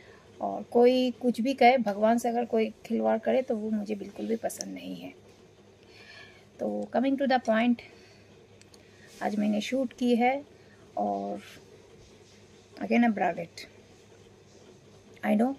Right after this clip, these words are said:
that will be a debate। Many will like, much will dislike।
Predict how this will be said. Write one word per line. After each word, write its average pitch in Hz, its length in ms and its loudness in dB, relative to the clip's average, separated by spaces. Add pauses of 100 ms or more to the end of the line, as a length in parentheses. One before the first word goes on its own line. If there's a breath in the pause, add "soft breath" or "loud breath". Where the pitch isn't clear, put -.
(200)
that 202 160 0
will 202 160 -6
be - 140 -4
a 202 60 -16
debate। 214 380 -2 (680 loud breath)
Many 269 260 8
will 262 240 4
like, 233 340 4 (840)
much 220 260 2
will 214 260 0
dislike। - 540 -10